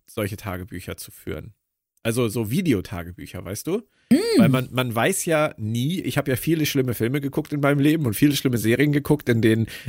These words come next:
Speaker 1: Elternteile viel zu früh <laughs> versterben. Deswegen sind wir <laughs> alle irgendwie mit, zumindest in diesem Wissen, in diesem Bewusstsein, dass es ja auch immer mal was passieren kann und dass man vielleicht dann etwas nicht mehr sagen kann, was man sagen wollte.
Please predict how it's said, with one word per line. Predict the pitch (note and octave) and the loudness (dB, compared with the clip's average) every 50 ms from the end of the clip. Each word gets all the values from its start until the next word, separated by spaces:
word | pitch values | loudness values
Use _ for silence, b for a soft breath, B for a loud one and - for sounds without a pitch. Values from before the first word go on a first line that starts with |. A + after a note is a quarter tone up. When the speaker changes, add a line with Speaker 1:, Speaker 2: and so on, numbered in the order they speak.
| B B | B B
Speaker 1:
Elternteile | - B2+ D3 C3+ C3+ C3 - C3 B2 A2+ A2+ | 6 6 8 6 6 4 6 6 6 6 6
viel | - - D3+ E3 | 6 6 6 6
zu | - - | 6 4
früh | D3 - - D3 | 4 6 6 8
<laughs> | |
versterben. | B2 - - B2 - - - A2+ G#2+ A#2+ C3 F#3 F#3 B B B B B B | 8 8 8 6 6 6 6 6 6 6 4 0 -4 B B B B B B
Deswegen | B B2+ A#2+ C3 D3+ D#3 C3+ C3+ B2+ | B 6 8 8 8 8 6 6 4
sind | A#2 C#3 C#3+ C3+ | 4 4 4 6
wir | C3+ C#3 D3+ - - - - | 6 6 6 4 4 4 4
<laughs> | F#3+ C#3 - - - | 4 4 4 2 4
alle | C3+ C3+ C#3+ C#3 - F3 G#3+ A3 G3+ F3+ B | 6 6 6 6 4 2 -2 -4 -2 0 B
irgendwie | - C#3+ D3 D3+ C#3+ B2 C#3 C#3 B2 B2 B B B B C3 A2 B | 6 6 6 6 4 6 6 6 6 4 B B B B -12 -6 B
mit, | A#2+ C3+ C#3 C#3 - - | 4 4 4 2 0 -6
zumindest | - C#3+ C3+ C#3+ E3+ G3 - - | 0 4 4 6 6 4 4 2
in | D3+ C3+ | 2 2
diesem | C#3 C3+ B2 A2+ | 2 2 4 4
Wissen, | A#2+ C#3 - E3 D3+ | 4 4 4 4 2
in | C#3 A#2+ | 2 0
diesem | A#2 A#2 A#2 | 0 2 2
Bewusstsein, | A2+ G#2+ G2+ C#3+ D#3 - - C#3 B2 A#2+ A#2 A2+ G2+ - | 2 4 4 4 4 4 4 4 4 4 4 0 0 0
dass | - A2 - - | 2 2 2 2
es | B2 - | 2 2
ja | B2+ G#2+ | 2 2
auch | G#2 G#2+ | 2 2
immer | B2+ C3+ C3 | 0 2 2
mal | B2 A#2 A2 | 4 4 2
was | A2 - | 2 0
passieren | - G#2 - - - A#2+ B2 D3+ | 0 -2 -2 0 2 2 2 2
kann | D#3+ - C#3 C3+ C#3 C#3 - b b b | 0 0 0 0 -2 -4 -8 b b b
und | b A2+ B2+ | b 0 2
dass | A#2+ - | 2 2
man | C#3 C3 A#2 | 2 0 2
vielleicht | - A#2 A2 A#2 - - | 2 2 2 2 2 0
dann | A#2 G#2 | 0 0
etwas | G2 - - G#2 - | 0 -2 -2 -4 -4
nicht | A2+ G#2 G#2 | -4 -4 -4
mehr | G2 F2+ | -2 -2
sagen | F2+ F#2+ F2+ A2 D3 F3+ | 0 0 0 0 0 0
kann, | E3+ F3+ F#3 E3 | -2 -2 -2 -2
was | B2 - | -2 -2
man | - F#2+ F#2+ F#2 | -2 -2 -2 0
sagen | F#2+ F2 F#2 F2+ F2 | 0 0 0 0 0
wollte. | F#2 E2+ G#2 B2+ - F3 G3 | 0 0 2 0 0 -4 -6